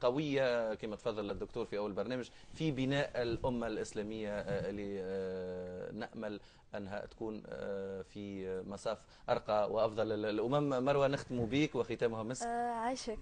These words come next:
Speaker 2: آه، في ختام الحصة هذه نحب نشكركم ونشكر كل القائمين على هذا البرنامج اللي، على المجهود الجبار اللي تعملوا فيه باش تفيدونا وتعلمونا.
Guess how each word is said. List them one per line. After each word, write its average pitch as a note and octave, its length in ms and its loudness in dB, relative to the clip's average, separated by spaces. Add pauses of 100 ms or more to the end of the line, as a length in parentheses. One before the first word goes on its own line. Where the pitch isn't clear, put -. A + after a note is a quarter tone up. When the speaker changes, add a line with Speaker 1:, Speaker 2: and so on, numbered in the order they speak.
(140)
Speaker 2:
آه، A3+ 140 2
في B3 160 -4
ختام D4 360 0
الحصة C4+ 340 -2
هذه A#3+ 340 0
نحب A#3 220 -6
نشكركم A3+ 640 -6 (200)
ونشكر G3+ 520 -6
كل A#3 160 -4
القائمين A3 500 -4
على F#3 220 -4
هذا G3+ 240 -6
البرنامج G#3 720 -6
اللي، G3 260 -6 (200)
على G3 260 -4
المجهود G#3 360 -4
الجبار G#3+ 440 4
اللي G3+ 140 0
تعملوا G#3 280 -2
فيه A3 260 -8
باش F#3 160 -10
تفيدونا F#3+ 500 -6
وتعلمونا. F#3+ 640 -8